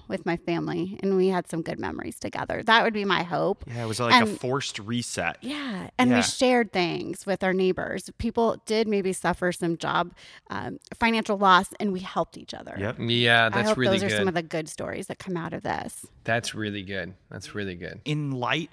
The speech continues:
Speaker 2: of, um, a discussion that I think is ever gonna, I, I shouldn't say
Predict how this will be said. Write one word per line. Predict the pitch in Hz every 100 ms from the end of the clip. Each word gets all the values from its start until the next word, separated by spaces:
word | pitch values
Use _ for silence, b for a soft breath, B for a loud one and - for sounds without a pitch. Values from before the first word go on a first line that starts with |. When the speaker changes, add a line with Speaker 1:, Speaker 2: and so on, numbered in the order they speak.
| -
Speaker 2:
of, | 123 113 95 - -
um, | 101 95 98 113
a | 101
discussion | 98 - 101 - 98
that | 92
I | 92
think | 98 87
is | 90 87 - _ 92
ever | 92 98 95 92 90 _ _ _ _ _ _
gonna, | - 101 98
I, | 107 - 92 113
I |
shouldn't | - 110
say | 107